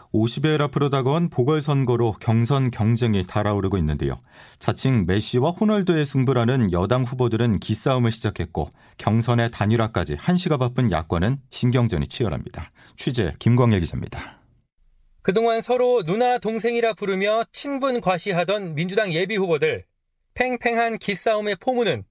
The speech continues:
Speaker 2: 우상호 예비 후보가 열었습니다. 서울 어디서든 주거 일자리 여가 시설에 이십일 분 내 닿게 하겠다는 박영선 예비 후보 대표 공약을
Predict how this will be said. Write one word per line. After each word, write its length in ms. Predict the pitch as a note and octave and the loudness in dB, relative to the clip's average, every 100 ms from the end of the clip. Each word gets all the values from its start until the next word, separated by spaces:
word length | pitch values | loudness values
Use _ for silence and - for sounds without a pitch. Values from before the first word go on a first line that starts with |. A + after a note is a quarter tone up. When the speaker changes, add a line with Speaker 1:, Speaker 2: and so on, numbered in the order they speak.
| _ D3+ | _ -6
Speaker 2:
우상호 440 | E3 A3+ A3 G#3+ | -2 -2 0 0
예비 180 | F#3 F3+ | 0 -2
후보가 460 | F3 F3 D3+ F#3 D#3 | -2 -2 0 0 0
열었습니다. 640 | D3 - B2 G#2+ G2+ - _ _ - | -2 -4 -8 -4 -4 -6 _ _ -4
서울 340 | - A3 G#3 | 0 2 2
어디서든 600 | F3 G3+ G3+ A3 A#3 A3+ | 0 -2 -2 0 -2 -6
주거 340 | - F#3+ A3 F#3+ | -8 -2 0 0
일자리 440 | F3 G3 G#3+ G3+ | -2 0 0 0
여가 240 | D#3 G3+ | 0 0
시설에 520 | F3+ F3 E3 G#3 B2 - _ | -2 -2 0 0 -2 -8 _
이십일 420 | D#3+ F#3+ B3+ B3+ B3+ | -6 -4 -2 -2 -2
분 160 | B3 | 0
내 160 | A#3+ A3+ | 0 0
닿게 280 | F3+ - G3+ | -4 -2 -2
하겠다는 600 | G3 F#3+ F#3+ F3 A#3 A3+ | -2 -2 -2 0 -2 -4
박영선 600 | - D#3+ A3+ A3+ A3+ G#3 | -4 -2 0 0 -2 0
예비 200 | F3+ G3 | -2 -2
후보 300 | F#3+ G3+ G#3 | -2 0 -2
대표 340 | - D#3+ G3+ F#3 | 0 -2 0 0
공약을 440 | D#3+ D3+ F#3+ | 0 0 -2